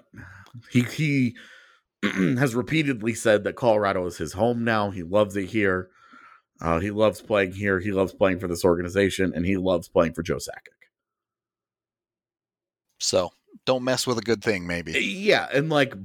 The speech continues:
Speaker 1: we can agree, not a six million dollar player. He's got three years left on that deal, though.
Speaker 2: That's the, that's the stinger.
Speaker 1: And we don't know how much is that six million.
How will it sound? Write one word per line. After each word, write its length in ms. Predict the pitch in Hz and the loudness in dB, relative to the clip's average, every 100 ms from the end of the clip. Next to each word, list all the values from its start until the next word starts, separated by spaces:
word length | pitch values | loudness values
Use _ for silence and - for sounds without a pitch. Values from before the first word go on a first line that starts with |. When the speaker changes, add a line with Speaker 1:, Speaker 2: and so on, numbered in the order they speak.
| 110 | -12
Speaker 1:
we 180 | 123 143 | -4 -4
can 160 | 156 156 | 0 -2
agree, 380 | 135 139 139 95 | -2 0 0 0
not 340 | 104 117 117 | 0 0 2
a 60 | 110 | -2
six 280 | - 104 | -8 -6
million 240 | 110 107 101 | -2 0 4
dollar 240 | 95 90 | 4 2
player. 400 | - 117 107 104 - - - | -2 2 2 0 -6 -20 -20
He's 160 | - 131 | -4 2
got 280 | 185 185 - | 2 2 -2
three 240 | 131 156 | -2 -2
years 420 | 143 147 135 120 | -2 0 0 0
left 280 | 101 117 - | -2 -2 0
on 200 | 104 98 | 0 0
that 200 | 92 82 | 0 -2
deal, 240 | 98 90 82 | 0 0 2
though. 300 | 71 76 - _ _ _ _ _ _ _ _ _ _ _ | -2 -4 -10 _ _ _ _ _ _ _ _ _ _ _
Speaker 2:
That's 280 | - 110 - | 0 0 0
the, 240 | - 87 85 _ _ | -4 -6 -6 _ _
that's 240 | 110 104 | 0 0
the 100 | - | -2
stinger. 440 | 101 - 80 73 - - _ _ _ _ _ - | -2 -2 -4 -6 -16 -20 _ _ _ _ _ 0
Speaker 1:
And 680 | 135 131 123 113 107 95 | 2 4 2 0 -4 -2
we 60 | 117 | 2
don't 240 | 139 143 | 2 0
know 460 | 143 135 131 123 104 | 2 2 2 -2 -4
how 300 | - - 143 | -8 -4 -2
much 240 | 143 131 123 | 0 0 0
is 80 | 110 | -4
that 160 | 107 | -4
six 320 | - 127 123 | 0 -2 -2
million. 300 | 120 117 113 | 0 0 0